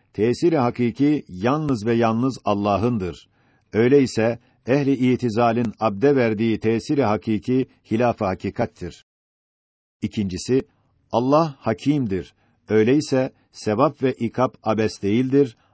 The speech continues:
ancak istihkaka göredir. Öyleyse, ıstırar ve cebir yoktur.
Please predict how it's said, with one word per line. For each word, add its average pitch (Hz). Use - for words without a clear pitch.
ancak 131
istihkaka 113
göredir. 107
Öyleyse, 117
ıstırar 110
ve 101
cebir 98
yoktur. 90